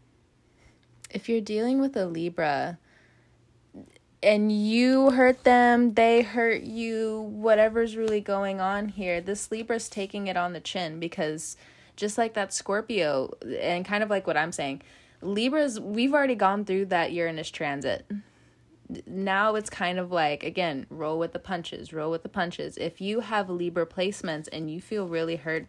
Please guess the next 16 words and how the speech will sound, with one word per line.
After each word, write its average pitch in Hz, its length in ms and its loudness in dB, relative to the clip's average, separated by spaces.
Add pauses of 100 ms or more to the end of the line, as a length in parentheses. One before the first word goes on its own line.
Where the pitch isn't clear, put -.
by 143 260 -2 (100)
your 147 100 -8
external 156 540 -8
world 147 460 -4
for - 240 -8
some 165 240 -6
reason 165 240 -6
or 156 120 -4
another, 151 380 -6
y-, 143 300 -10
you 156 360 -10
have - 340 -4
to 175 100 -4
look 156 180 -6
at 139 140 -6
people 156 540 -8